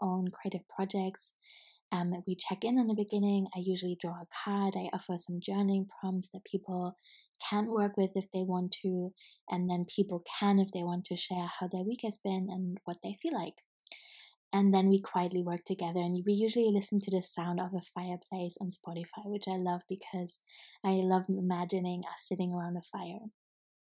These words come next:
And so you can join those, um, however you identify, but also if you're queer, you can join a special queer art magic session on Sundays.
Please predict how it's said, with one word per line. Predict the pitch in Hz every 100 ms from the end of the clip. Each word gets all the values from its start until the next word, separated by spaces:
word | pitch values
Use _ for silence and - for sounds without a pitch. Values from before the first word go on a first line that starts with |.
| -
And | 202 196
so | 202 196 196 190 - - -
you | 208 202
can | 220 226 240 247 202
join | 180 180 180
those, | 165 165 262 302 - -
um, | 208 196
however | - 190 196 196
you | 214 233
identify, | 220 202 180 180 - 190 208
but | 208 214 -
also | 269 320 - 190 180 185 196 - - _
if | 208 -
you're | 196 196
queer, | - 254 247 214 208 214 -
you | 196 196 -
can | 196
join | 190 185 185 185 185 196
a |
special | - - 185 - 190 185 175 - _ _ -
queer | - 180 175 -
art | 254 -
magic | 196 190 185 190
session | - 185 175 185 180 180 185
on | 196 180 175
Sundays. | - 190 185 175 185 190 -